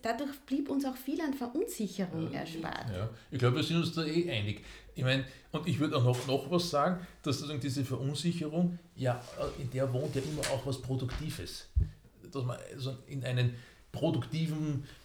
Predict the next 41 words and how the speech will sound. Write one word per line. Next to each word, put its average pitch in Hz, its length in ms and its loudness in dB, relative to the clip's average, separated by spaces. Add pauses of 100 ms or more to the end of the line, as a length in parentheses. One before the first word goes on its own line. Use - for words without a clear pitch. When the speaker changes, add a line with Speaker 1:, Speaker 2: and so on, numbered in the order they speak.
(100)
Speaker 2:
Nachdenkprozess 135 880 0
hineinkommt 110 500 0
und 165 80 2
sich 143 180 0
in 151 80 2
Frage 175 380 2
stellt. - 280 -2
Das 123 100 4
ist 123 100 2
ja 147 120 4
auch 170 60 2
ein 175 100 6
Fragezeichen. 110 720 -2
Da 120 120 2
haben 131 160 2
wir 143 60 -2
das, 147 200 0 (320)
ist - 140 -4
sozusagen 139 260 0
die, 135 180 2
die 127 100 -2
Schlierbacher 139 680 2 (240)
Prägung, 135 600 4
ne, 139 400 2 (520)
ländliches 143 500 0
Oberösterreich, 139 840 -2
Katholizismus, 135 1080 -2 (560)
Ö 160 140 2
V 156 160 4
P, 151 420 8
<laughs> 135 60 2
sag 160 180 8
ich 170 160 12
mal, 156 160 8
ne, 151 160 4 (260)
ist 180 220 4
das 165 160 6
wirklich, 170 580 6
ist 170 360 -2
das 143 160 4
wirklich 156 560 2